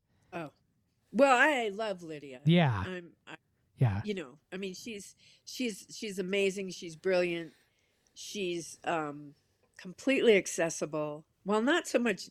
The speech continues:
Speaker 1: not now that I'm not her student, because she's, the fame and glory has just, you know, sort of washed her away. I mean,
Speaker 2: She is
Speaker 1: she's,
Speaker 2: famous these
Speaker 1: she
Speaker 2: days. Yeah.
Speaker 1: Yeah, I mean, she, which is, you know,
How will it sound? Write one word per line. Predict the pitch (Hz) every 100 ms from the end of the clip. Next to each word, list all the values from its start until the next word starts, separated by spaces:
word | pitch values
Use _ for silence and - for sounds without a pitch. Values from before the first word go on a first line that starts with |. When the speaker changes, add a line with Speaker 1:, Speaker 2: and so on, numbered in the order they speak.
| -
Speaker 1:
not | 196 247 294
now | 208 208 208
that | 190 165
I'm | 175
not | 165 143
her | 175 160
student, | - - 214 143 143
because | 165 180
she's, | 160 - 160 - - - - _
the | 170
fame | 233 233 214
and | 185
glory | 185 208 196 151
has | 160 156
just, | 165 -
you | 180
know, | 151
sort | - 156
of | 147
washed | 151 165 175 -
her | 170
away. | 151 170
I | 151
mean, |
Speaker 2:
She | 147 170 175
is | 160
Speaker 1:
she's, | -
Speaker 2:
famous | 156 135 113
these | - 127 117
Speaker 1:
she | 110
Speaker 2:
days. | 101
Yeah. | 117 95 - 135 123 107 120 _ _ - _ _ -
Speaker 1:
Yeah, | 202 156
I | 135
mean, | 165 165
she, | - 185 170
which | 202 247
is, | 269 208 - -
you | 214
know, | 156